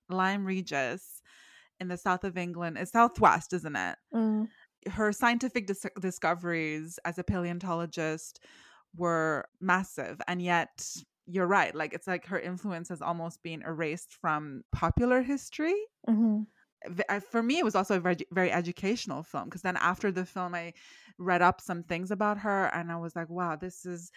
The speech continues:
Speaker 1: it's like not knowing who Marie Curie was, you know? <laughs>
Speaker 2: Yeah, yeah, it's really, it's really interesting. It was a really nice historical film, and it's
Speaker 1: Yeah.
Speaker 2: really interesting that that's kind of what he tackled next after this sort
Speaker 1: That's
Speaker 2: of,
Speaker 1: right.
Speaker 2: this just, k-, this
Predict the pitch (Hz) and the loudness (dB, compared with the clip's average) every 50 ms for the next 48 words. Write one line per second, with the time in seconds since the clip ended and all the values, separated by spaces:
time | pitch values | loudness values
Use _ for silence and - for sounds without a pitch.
0 | 240 - 202 - 233 233 220 226 226 214 - 202 196 190 190 185 190 190 196 190 | -12 -8 -2 4 4 4 6 6 6 4 4 4 2 0 0 0 -2 -2 -4 -2
1 | 180 170 160 160 185 180 165 - 190 185 196 208 208 190 165 143 - - - - | 0 0 0 0 -2 -6 -6 -4 -4 -2 0 2 2 2 0 0 -2 -4 -4 -6
2 | 175 185 202 185 185 175 160 - - 269 294 339 381 415 381 254 208 214 - - | -8 -8 -6 -4 0 2 4 8 10 10 10 10 10 10 10 10 10 8 6 6
3 | 247 247 285 294 277 240 214 196 208 226 - - 240 254 262 262 254 247 240 226 | 8 10 10 12 12 12 10 10 8 6 6 6 10 12 12 12 12 12 10 8
4 | 214 - 240 - - 220 226 233 226 220 208 208 214 208 - - - 202 196 202 | 8 6 4 4 4 8 10 10 10 10 8 6 2 -2 -4 -6 -4 -2 0 0
5 | 214 220 226 233 226 214 214 214 202 202 190 196 - 202 196 - 202 190 190 190 | 0 0 0 4 6 6 6 6 6 2 0 -2 -4 -4 -4 0 0 0 0 0
6 | - - 185 - - 190 180 180 180 185 190 - _ _ _ _ _ - - - | 0 -4 -4 0 0 0 2 0 0 -4 -6 -8 _ _ _ _ _ -20 -20 -8
7 | _ - 208 202 202 254 269 285 302 - 220 214 214 214 208 - 220 220 - 220 | _ 2 6 6 8 8 8 10 10 12 12 12 12 12 10 10 6 4 0 -4
8 | - - 220 208 190 - 202 - 190 - - 226 208 208 208 202 _ _ - 202 | -2 0 2 2 6 6 6 6 6 4 0 2 2 2 0 -2 _ _ 4 4
9 | 196 196 226 220 - 233 214 - - 233 214 202 214 214 233 269 - - - - | 4 4 2 0 2 2 0 2 2 2 2 2 4 2 2 2 0 -6 -16 -16
10 | - - - - - 196 202 196 - - - 196 190 196 196 196 - - - - | -12 -8 -2 2 2 2 2 0 -2 -2 -2 0 2 2 0 -2 -4 -10 -12 -12
11 | - - _ _ _ _ _ _ _ _ - - - 196 185 190 190 190 190 185 | -14 -18 _ _ _ _ _ _ _ _ -4 0 2 4 4 6 6 6 4 2
12 | - 220 185 160 156 165 175 175 180 - _ - 185 202 196 208 196 - - - | 0 0 0 2 2 2 0 -2 -4 -6 _ 0 6 6 6 6 6 2 0 2
13 | - 202 - - - - 226 190 196 202 - - | 2 0 0 -2 -4 -2 0 2 2 2 0 -2